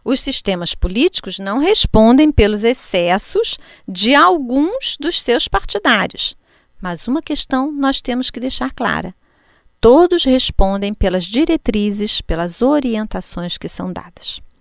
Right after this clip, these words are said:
Então, se uma doutrina permite,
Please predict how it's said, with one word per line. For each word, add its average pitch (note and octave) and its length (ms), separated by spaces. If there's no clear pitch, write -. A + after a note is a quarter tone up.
Então, F3 280
se G#3+ 380
uma F4+ 580
doutrina G#3+ 1000
permite, D4+ 880